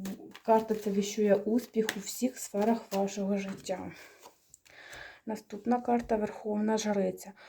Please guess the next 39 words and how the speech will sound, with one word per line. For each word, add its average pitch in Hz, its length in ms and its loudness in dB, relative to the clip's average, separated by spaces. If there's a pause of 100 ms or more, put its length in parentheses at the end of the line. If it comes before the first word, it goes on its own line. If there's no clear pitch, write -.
(180)
Ну, 240 100 0
будуть 233 380 0
якісь 233 240 -6
таємниці 220 640 4
пов'язані. 196 600 -4
Це 220 80 -6
ж 226 160 -8
або 220 220 0
у 214 80 4
вас 220 260 2
на 233 80 0
роботі 285 440 2
будуть 233 360 -2
якісь - 200 -12
таємниці, 214 640 0
або 208 180 4
вдома, 214 580 4 (380)
чи 277 140 4
ви 226 140 10
від 233 200 6
когось 220 360 -2
щось 214 140 -6
приховуєте, 202 760 -2
або 202 300 4
ж - 140 -6
від 226 140 -2
вас 202 300 2
щось 196 180 -6
приховують. 185 760 -6 (340)
Тут 254 200 2
просто 262 320 6
довіртесь 226 520 6
своїй 220 260 2
інтуїції, 220 760 4
і 208 40 2
вона 226 240 4
вас 226 240 4
приведе 208 480 0
туди, 233 400 4